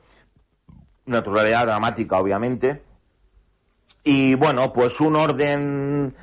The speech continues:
expositivo, eh, pues que, bueno, pues siempre podía él haber me-, mejorado, ¿no?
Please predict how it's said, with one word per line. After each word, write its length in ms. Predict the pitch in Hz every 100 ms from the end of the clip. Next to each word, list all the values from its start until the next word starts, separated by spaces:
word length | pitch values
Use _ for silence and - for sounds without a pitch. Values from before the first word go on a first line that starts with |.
| -
expositivo, 1200 | - 127 - 147 143 139 127 175 175 147 156 180 - - _ -
eh, 420 | 127 123 113 110
pues 200 | 113 110
que, 840 | - 113 113 107 107 104 104 101 104
bueno, 360 | - 120 147 -
pues 160 | 101 -
siempre 880 | 147 156 113 87 87 87 90 87 87
podía 1080 | 95 92 101 104 92 87 85 82 82 82 85
él 300 | 101 107 98
haber 680 | 90 95 95 90 90 78 87
me-, 180 | 87 87
mejorado, 680 | 101 98 147 104 123 95 85
¿no? 220 | 127 165